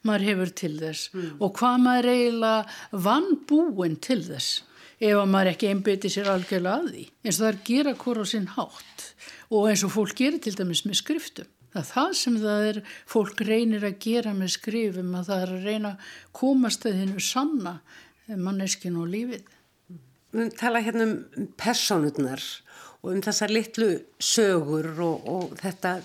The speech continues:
Speaker 2: umhverfi í hverfinu. En reyndar minntist ég líka á, eh, eh, mannkynssöguna, hina stóru sögu Ungverjalands. Þetta er nefnilega líka mjög pólitísk bók.
Speaker 1: Já,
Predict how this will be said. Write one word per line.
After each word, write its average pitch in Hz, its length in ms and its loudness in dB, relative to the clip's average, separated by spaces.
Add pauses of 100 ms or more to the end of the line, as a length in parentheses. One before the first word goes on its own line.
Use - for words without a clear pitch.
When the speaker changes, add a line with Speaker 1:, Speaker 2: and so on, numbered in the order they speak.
Speaker 2:
umhverfi 208 760 2
í 208 220 -2
hverfinu. 139 640 -2 (540)
En 190 420 0 (280)
reyndar 202 460 2
minntist 214 440 2
ég 226 100 4
líka 220 320 2
á, 185 240 0 (220)
eh, 214 240 -2 (160)
eh, 196 400 -10 (160)
mannkynssöguna, 208 880 2
hina 202 300 2
stóru 214 440 0
sögu 208 480 4
Ungverjalands. 185 800 2 (160)
Þetta 185 280 -2
er 208 140 -2
nefnilega 262 420 2
líka 240 460 2 (380)
mjög 175 260 2
pólitísk - 680 0
bók. - 440 -4
Speaker 1:
Já, 185 260 -10